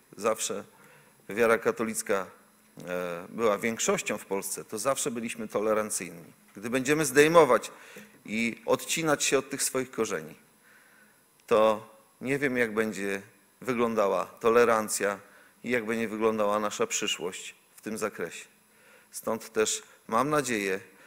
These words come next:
że minister spraw wewnętrznych i administracji odbędzie stosowną rozmowę ze swoim podwładnym, wojewodą lubelskim, w celu wyjaśnienia mu,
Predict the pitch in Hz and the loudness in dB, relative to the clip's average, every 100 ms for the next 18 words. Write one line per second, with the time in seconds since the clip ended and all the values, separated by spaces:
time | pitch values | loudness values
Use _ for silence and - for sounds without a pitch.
0 | - _ 92 95 98 98 101 - _ _ | -20 _ -10 -2 2 2 0 -10 _ _
1 | _ _ _ - 113 110 120 110 - 104 | _ _ _ -6 -4 -2 0 0 0 -2
2 | 92 104 98 107 98 101 - 98 95 101 | -2 -6 -4 -8 -6 -10 -4 -4 -4 -6
3 | 101 - 92 87 - 110 131 _ - 135 | -8 -4 -4 -4 -8 -10 -12 _ -4 -2
4 | 117 123 113 104 - 107 113 98 101 98 | 0 0 0 -4 -4 -2 -2 -4 -6 -6
5 | 98 98 90 90 95 85 95 - 101 95 | -6 -8 -8 -10 -12 -14 -10 -8 -8 -8
6 | 92 101 98 110 101 107 104 95 92 98 | -8 -8 -2 0 0 -4 -6 -8 -4 -6
7 | 95 95 92 107 113 - - 131 - - | -6 -8 -2 0 0 -2 -8 -14 -14 -20
8 | - - - _ _ _ _ _ - - | -20 -20 -20 _ _ _ _ _ -6 2
9 | 139 139 131 147 147 - 135 110 101 98 | 2 2 4 6 6 4 -2 0 -2 -4
10 | 101 | -6